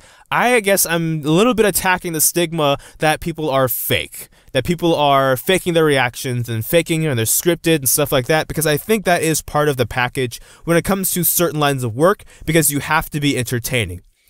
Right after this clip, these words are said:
If we use this and we turn it on me, for example, my videos, the videos that have done the best in terms of audience retention are the videos where I'm either super informative, so you watch the whole video 'cause it's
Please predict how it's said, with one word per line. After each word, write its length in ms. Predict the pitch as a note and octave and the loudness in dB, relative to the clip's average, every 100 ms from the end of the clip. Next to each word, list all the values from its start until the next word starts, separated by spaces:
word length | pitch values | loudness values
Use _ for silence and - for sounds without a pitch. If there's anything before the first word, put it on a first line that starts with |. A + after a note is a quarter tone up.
| - _ _ | -20 _ _
If 160 | F3+ A#3+ | 0 2
we 120 | A#3 | 2
use 260 | C4 C#4+ | 2 2
this 160 | A#3+ A#3+ | 2 2
and 80 | G3 | 0
we 80 | F3+ | 0
turn 260 | A3+ G#3+ | 2 2
it 60 | G3 | 4
on 160 | E3+ | 2
me, 160 | D#3 D#3 | 2 0
for 220 | - G#2+ | 2 0
example, 560 | G2 G2+ F2 - F2 - - - - | 0 -2 -4 -6 -8 -8 -20 -20 -8
my 260 | B2 F#3+ C4 | 0 2 2
videos, 640 | G3 G#3+ G3+ F#3+ F#3 F3 - | 2 2 4 2 2 0 2
the 140 | D#3+ | 2
videos 320 | D#3 B3+ B3+ | 4 2 2
that 80 | G#3 | 2
have 120 | F#3 | 0
done 220 | C#3+ E3+ D#3 | 2 2 0
the 80 | |
best 400 | A#2+ C3+ E3 F3 | 0 2 2 0
in 80 | D3 | -4
terms 220 | C#3+ C3 | -2 -2
of 100 | A#2 - | -4 0
audience 360 | C3+ D3 C3 | 0 2 -2
retention 640 | A#2 - D#3 E3+ A3 A#3+ - - - | -6 -2 -2 0 -2 -2 -8 -20 -2
are 160 | D3+ E3+ | 2 2
the 80 | |
videos 440 | C#3+ F#3 F#3 F#3 E3 | 4 2 4 2 2
where 120 | D#3 | 2
I'm 80 | D3+ | 2
either 160 | C#3 | 0
super 380 | B2 - G3+ B3 | 0 -2 0 0
informative, 600 | A3+ - C#3+ A#2+ A2+ C3 | 0 0 2 4 2 2
so 120 | - | 0
you 80 | C3 | 0
watch 260 | B2+ D3+ - | 2 -2 -2
the 60 | D#3+ | 2
whole 140 | E3+ | 2
video 340 | C#3+ D3 C#3 C#3 | 2 2 4 2
'cause 140 | C3 | -2
it's 120 | B2 | -6